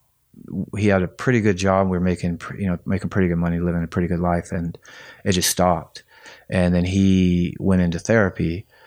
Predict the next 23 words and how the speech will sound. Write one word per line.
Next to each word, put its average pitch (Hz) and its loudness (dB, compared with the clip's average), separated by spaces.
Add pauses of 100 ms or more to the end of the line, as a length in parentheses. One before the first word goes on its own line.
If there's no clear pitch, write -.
(260)
And 90 2
when 95 2
he 98 0
did 90 0
that, 98 2
he 92 0
actually 90 -2
moved 95 2
from 90 -6
Texas 87 -2
to - -2
Los 85 -2
Angeles 87 0
to - -12
get 87 -6
deeper 95 0
therapy. - -8
And 90 -2
that 92 2
was 95 -2
kind 90 -2
of 87 -4
the, 85 -4